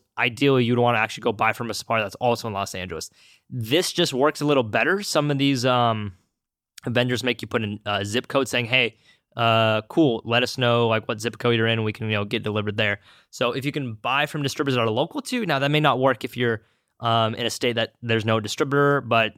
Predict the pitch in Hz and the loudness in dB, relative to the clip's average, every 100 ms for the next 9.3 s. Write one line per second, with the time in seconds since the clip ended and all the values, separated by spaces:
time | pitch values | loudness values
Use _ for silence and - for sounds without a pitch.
0 | - 120 - 117 - 113 107 110 - 107 | -10 -6 -2 -2 -2 -2 0 -4 -4 -6
1 | 98 113 107 107 104 104 101 98 - - | -2 -2 -2 -2 -4 -4 -4 -8 -12 -14
2 | - _ _ _ - 175 - 226 240 190 | -16 _ _ _ -4 -2 0 -2 -2 -4
3 | 160 - 98 95 120 117 117 117 117 - | -4 -4 -2 -2 -4 -4 -2 0 -2 -2
4 | - _ _ _ 110 123 175 196 135 156 | -18 _ _ _ -6 -2 2 2 2 0
5 | 160 - 135 123 123 - 131 127 107 107 | 0 -6 -2 2 2 0 -4 -4 -6 -6
6 | 139 151 127 - 143 131 117 120 - 117 | -4 -4 -4 -2 0 0 2 0 0 -2
7 | 107 135 165 165 - _ _ 131 127 - | -2 -2 -2 -6 -18 _ _ -8 -6 0
8 | 165 143 127 120 113 110 - 131 110 101 | 2 2 -2 -4 -6 -6 -6 -4 -4 -2
9 | 110 135 | 0 2